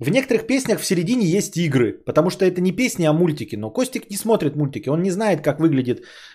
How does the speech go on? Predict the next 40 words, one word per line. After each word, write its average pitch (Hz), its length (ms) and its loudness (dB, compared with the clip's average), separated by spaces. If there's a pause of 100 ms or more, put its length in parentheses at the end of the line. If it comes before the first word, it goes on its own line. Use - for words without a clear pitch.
этот 123 260 -4
желтый 135 340 4
семафор. 127 640 2 (480)
А, 127 640 4
и 170 100 0
поэтому 220 300 2
вот 220 100 2
эти 220 140 -2
вот 202 100 -4
серединные 202 480 2
вставки, 254 460 0
типа 151 320 2
«А 127 120 4
выбери, 214 640 2
дорогой 151 500 6
друг, 151 380 2 (340)
э, 127 640 6 (280)
чем 196 440 4
чистить 151 460 0
зубы». 113 560 4 (240)
И 127 80 2
там 196 220 4
играет 180 340 6
музыка, 226 380 4
там 151 180 0
показывают 160 480 2
картинки, 151 480 2
это 117 580 2
интерактив, 143 720 4 (340)
но 185 140 6
в 302 80 -2
песнях 294 360 4
это 240 180 -2
не 202 100 4
нужно. 127 300 4
Я 190 160 6
бы 196 100 4
это 180 120 0
все - 160 0
повырезал, 131 760 0